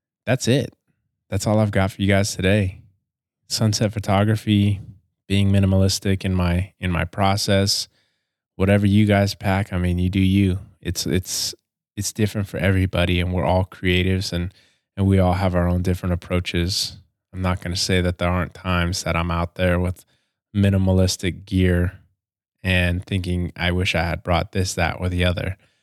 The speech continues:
So, and I'm sure that there's times where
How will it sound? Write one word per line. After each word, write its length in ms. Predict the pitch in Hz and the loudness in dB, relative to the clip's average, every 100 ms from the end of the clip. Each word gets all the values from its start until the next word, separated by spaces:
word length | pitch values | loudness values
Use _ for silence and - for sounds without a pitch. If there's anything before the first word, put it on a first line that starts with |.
| _ _ | _ _
So, 400 | - 92 87 85 98 _ _ _ _ _ _ _ _ _ - | -4 -2 0 -2 -6 _ _ _ _ _ _ _ _ _ 0
and 140 | 107 | 2
I'm 100 | 107 | 4
sure 240 | 101 120 | 4 4
that 180 | 107 101 | 4 4
there's 260 | 117 101 90 | 2 0 0
times 360 | 117 104 98 | 0 0 2
where 220 | 117 98 | 4 2